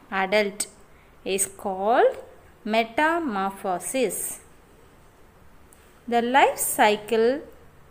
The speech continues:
process can take a month to a year. The life cycle process can take a month to a year. The first stage,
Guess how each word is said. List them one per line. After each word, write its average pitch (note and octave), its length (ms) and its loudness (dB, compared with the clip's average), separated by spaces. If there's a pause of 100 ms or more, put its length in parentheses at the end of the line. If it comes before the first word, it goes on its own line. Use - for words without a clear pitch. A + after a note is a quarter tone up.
(480)
process C4+ 560 2
can F#3+ 480 -6
take D4+ 400 -4 (420)
a F#3+ 140 -2
month A3+ 580 -2 (1160)
to G4+ 340 -2 (120)
a A3 60 -4
year. G#3 520 2 (2000)
The G3+ 140 2
life G#3 320 4
cycle B3 680 0 (440)
process C4+ 580 4
can G3 380 0
take C#4+ 460 -4 (180)
a F#3+ 140 -4
month G3+ 520 -2
to G4 380 0 (500)
a G#3+ 40 -6
year. F#3+ 500 0 (1400)
The B3+ 80 -6
first - 380 4
stage, F#3+ 800 -2